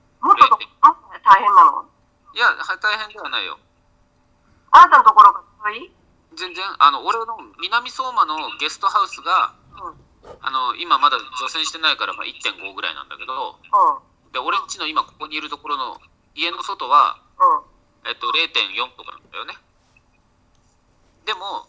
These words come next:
Speaker 2: 中は零点一とか。
Speaker 1: なるほど。で、す-、今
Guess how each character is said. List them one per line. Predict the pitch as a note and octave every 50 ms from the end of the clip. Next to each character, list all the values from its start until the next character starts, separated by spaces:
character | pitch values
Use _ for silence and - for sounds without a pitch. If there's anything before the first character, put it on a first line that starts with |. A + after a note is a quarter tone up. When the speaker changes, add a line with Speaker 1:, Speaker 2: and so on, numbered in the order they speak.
| _ -
Speaker 2:
中 | F#3 - - F#3
は | F#3+ G#3 A3 - - - -
零 | D3+ C#3+ C#3
点 | - G#2+ - - _ _ _ _ _ _ _ _ _ _ -
一 | - -
と | - -
か。 | - - - _ _ _ _ _ _ _ _ _ _ _ _ _ _ _ _ _ _ _ _ _ _ _ _ _ _ _ _ _ _ _ _ _ _ _ _ _ _ _ _ _ _ _ _ _ _ G#3
Speaker 1:
な | G#3 G#3 G3+
る | G3
ほ | G3 F#3
ど。 | F3 E3 - - _ _ _ _ _ _ _ _ -
で、 | C#4+ C#4 - - _ _ _ _ _ C#4
す-、 | - A#4+ - _ _ -
今 | F#4+ G4 F#4+ F#4 E4 -